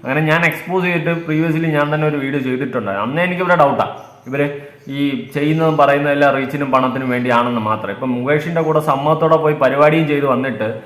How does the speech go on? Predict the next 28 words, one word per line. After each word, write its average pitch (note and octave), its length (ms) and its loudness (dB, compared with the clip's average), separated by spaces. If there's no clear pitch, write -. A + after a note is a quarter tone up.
ഇപ്പൊ A#2 140 -8
തെറ്റ് A2+ 380 -4
മുകേഷിന്റെ A#2 500 -2
ഭാഗത്ത് G#2 300 0
മാത്രം. G2 360 -8
പിന്നെ D3+ 160 4
ഒരു D#3+ 160 8
ദിവസം F#3+ 360 6
ഇവരെ F3+ 240 6
ന്യൂസിൽ E3+ 460 2
ഇവരുടെ D3+ 500 2
ഫേസ് D#3+ 280 2
ബ്ലർ D3 300 4
ചെയ്തെന്ന് E3 360 0
പറഞ്ഞിട്ട് C#3+ 280 -2
ഇവരങ്ങ് C#3+ 300 0
ഇറങ്ങി C3+ 340 2
ഓടിയായിരുന്നു. A#2 560 0
അതൊക്കെ A2+ 240 -6
നിങ്ങൾക്ക് C3+ 280 -4
ഓർമ്മ D3+ 380 4
കാണും. D3+ 360 2
ഇതൊക്കെയാണ്. A#2+ 360 0
ഇത്രയേ - 920 -6
ഉള്ളൂ. E3+ 320 -2
റീച്ചിന് C#3+ 380 -4
വേണ്ടി D3+ 200 0
വന്ന്. B2 260 0